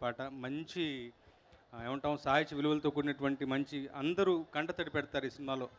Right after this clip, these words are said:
ఆ పాట వింటూ. దానికి అనుబంధంగా రెండు బిట్ సాంగ్స్ కూడా రాశాను క్లైమాక్స్లో. అది ఒక సర్ప్రైజింగ్గా ఉంటుంది మీకు అందరికీ. చాలా గొప్ప సినిమా అవుతుంది, చరిత్రను తిరగరాసే సినిమా అవుతుంది. ఆ, పదమూడో తారీఖు అందరితో పాటు నేను కూడా ఎదురు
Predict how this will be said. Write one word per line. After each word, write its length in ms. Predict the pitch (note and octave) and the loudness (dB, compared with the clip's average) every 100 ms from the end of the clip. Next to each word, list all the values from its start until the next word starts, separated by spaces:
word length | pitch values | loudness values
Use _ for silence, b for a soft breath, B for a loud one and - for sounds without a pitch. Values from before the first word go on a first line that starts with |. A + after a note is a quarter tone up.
| - | -10
ఆ 60 | C3+ | -4
పాట 260 | C3 C3+ C3+ | 0 2 2
వింటూ. 320 | C3+ C3 C3 - - b b b b C3 | 0 0 -4 -10 -20 b b b b 2
దానికి 260 | C#3+ C#3+ | 4 6
అనుబంధంగా 500 | D3 D#3+ F3 F3 E3+ | 6 6 2 2 2
రెండు 180 | D#3 D3 | 2 2
బిట్ 160 | D3 D3 | -2 2
సాంగ్స్ 300 | E3+ D#3+ - | 4 4 2
కూడా 200 | D3+ C#3+ | 4 4
రాశాను 340 | C#3 C#3 C3+ | 4 0 -4
క్లైమాక్స్లో. 840 | C3+ C3+ C#3+ C3+ - C3 C3+ C#3 | -2 0 0 -2 -4 -6 -4 -6
అది 140 | C3+ B2+ | -10 -10
ఒక 120 | B2 | -10
సర్ప్రైజింగ్గా 640 | B2 B2 D3+ C#3+ C#3 C3 | -10 -6 -2 -2 -2 -6
ఉంటుంది 280 | B2+ B2+ B2+ | -6 -8 -8
మీకు 280 | B2 A#2 C3 | -10 -8 -10
అందరికీ. 480 | B2 C3 B2+ B2+ C#3 _ b b b b b - | -10 -10 -12 -14 -16 _ b b b b b 2
చాలా 120 | D3 | 4
గొప్ప 320 | C3+ C#3+ - | 6 6 6
సినిమా 300 | G3+ G3 F3 | 4 4 6
అవుతుంది, 580 | D#3+ D3+ C#3+ C#3+ E3 F#3+ _ _ - _ _ _ D3+ | 6 4 0 0 -2 -6 _ _ -20 _ _ _ -2
చరిత్రను 300 | D3 D#3+ D3+ | -2 -2 -2
తిరగరాసే 420 | C#3+ C#3+ C#3+ C#3+ | 2 6 6 4
సినిమా 280 | C3+ C3+ C3 | -4 -2 0
అవుతుంది. 460 | C3 B2+ A#2+ C3+ D#3 _ _ _ _ b b b b _ - | 0 -2 -6 -6 -8 _ _ _ _ b b b b _ -8
ఆ, 360 | B2+ B2 B2 A#2+ | -2 -2 -2 0
పదమూడో 300 | C3 C#3+ D3 | 2 6 4
తారీఖు 320 | C#3+ C3+ C3+ | 6 2 2
అందరితో 320 | C3 C#3 C#3 C#3 | -2 -2 -2 -2
పాటు 320 | C3+ C3 C#3+ | -2 -4 -10
నేను 200 | D3 C3+ | -6 -2
కూడా 140 | C#3+ C#3 | 2 2
ఎదురు 200 | C3 | 2